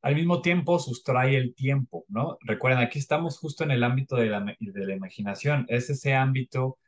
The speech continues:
de las distintas tradiciones que apelan a símbolos, a sueños, a visiones, mitologías, ¿no? Eso es lo que estamos ahorita viendo en cada, y que vamos a ver en cada una de las tradiciones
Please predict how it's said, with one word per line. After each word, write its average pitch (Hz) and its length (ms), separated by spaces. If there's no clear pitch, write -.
de 110 120
las 107 260
distintas 123 420
tradiciones 120 720
que - 80
apelan 110 420
a 98 60
símbolos, 110 720
a 85 80
sueños, 117 720
a 90 100
visiones, 110 1040
mitologías, 104 1300
¿no? 117 320
Eso 131 300
es 139 60
lo 120 100
que - 80
estamos 113 380
ahorita 95 300
viendo 98 340
en 90 100
cada, 92 340
y 90 100
que 92 100
vamos 110 280
a 101 80
ver 104 160
en 98 100
cada 95 260
una 101 220
de 98 60
las 87 160
tradiciones 98 680